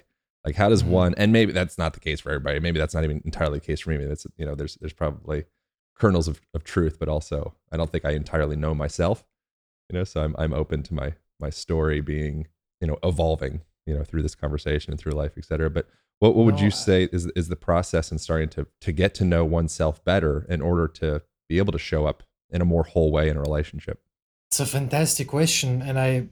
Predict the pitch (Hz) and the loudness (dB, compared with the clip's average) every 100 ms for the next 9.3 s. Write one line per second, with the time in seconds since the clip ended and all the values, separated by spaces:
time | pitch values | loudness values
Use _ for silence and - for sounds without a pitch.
0 | - - - 147 143 135 - - - 151 | -6 -2 2 2 2 0 -4 -2 0 2
1 | 151 143 - 147 147 131 127 - - 165 | 2 0 0 0 0 2 0 0 2 2
2 | 139 117 127 - 127 110 123 127 123 117 | 2 0 -2 -2 -2 0 0 0 0 0
3 | 113 120 117 - - 143 123 120 113 - | 0 0 0 -2 -4 -2 0 0 -2 -6
4 | 120 120 113 - 123 143 135 113 110 127 | -4 -2 -4 -4 -2 0 0 -2 -4 -2
5 | 135 123 117 117 110 - 131 120 - 123 | 0 -2 -2 -4 -6 -8 -8 -8 -8 -8
6 | 139 117 117 117 117 127 131 131 117 113 | -6 -8 -8 -6 -4 -4 -4 -6 -6 -6
7 | 113 110 117 113 110 - _ _ _ - | -6 -8 -10 -10 -12 -18 _ _ _ -6
8 | 123 120 117 - _ _ _ - 139 - | -2 -2 -4 -12 _ _ _ -4 0 4
9 | 160 165 | 4 2